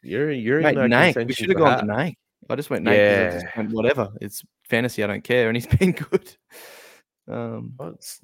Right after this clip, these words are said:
Speaker 1: it's, fantasy's
Speaker 2: but
Speaker 1: all
Speaker 2: yeah.
Speaker 1: about picking bad Supercoach teams, and then you win. That's it.
Speaker 2: Yeah.
Speaker 1: It's very
Speaker 2: Yeah.
Speaker 1: simple. If you play Supercoach, you're a top one hundred fantasy coach. You just don't know it yet.
Speaker 2: <laughs> You're just really careful in Supercoach, aren't you? That's just 'cause you're so, you know,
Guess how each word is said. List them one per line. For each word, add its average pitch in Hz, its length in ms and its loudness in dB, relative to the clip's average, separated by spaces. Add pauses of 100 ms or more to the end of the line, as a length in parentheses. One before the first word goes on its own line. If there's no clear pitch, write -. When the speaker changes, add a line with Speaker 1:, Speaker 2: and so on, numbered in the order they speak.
Speaker 1:
it's, - 280 -20 (180)
fantasy's 160 340 -6
Speaker 2:
but 98 100 0
Speaker 1:
all 95 60 4
Speaker 2:
yeah. 104 100 6
Speaker 1:
about - 140 -10
picking 113 340 -8
bad 98 260 -4
Supercoach 95 600 -10
teams, 87 400 -14
and 90 180 -12
then 87 120 -10
you 85 120 -10
win. 78 240 -12 (240)
That's - 220 -18
it. - 180 -10
Speaker 2:
Yeah. - 80 -14
Speaker 1:
It's - 200 -20
very 127 240 -6
Speaker 2:
Yeah. - 80 -12
Speaker 1:
simple. - 400 -12 (680)
If - 60 -14
you 127 100 -2
play 160 160 2
Supercoach, 127 680 -4
you're 107 200 0
a 104 60 -2
top 90 240 -6
one 107 100 -4
hundred 98 280 -8
fantasy 95 380 -6
coach. - 320 -14
You - 60 -20
just 95 160 -12
don't 71 180 -8
know 69 160 -18
it 52 80 -18
yet. 67 160 -14 (560)
Speaker 2:
<laughs> - 100 -14 (1160)
You're 110 100 -14
just 110 220 -12
really 95 280 -10 (120)
careful - 360 -16
in - 60 -16
Supercoach, - 600 -14
aren't - 160 -12
you? - 120 -14
That's - 240 -18
just - 180 -20 (220)
'cause - 100 -20
you're - 80 -18
so, 65 300 -14 (560)
you 73 80 -16
know, 69 180 -16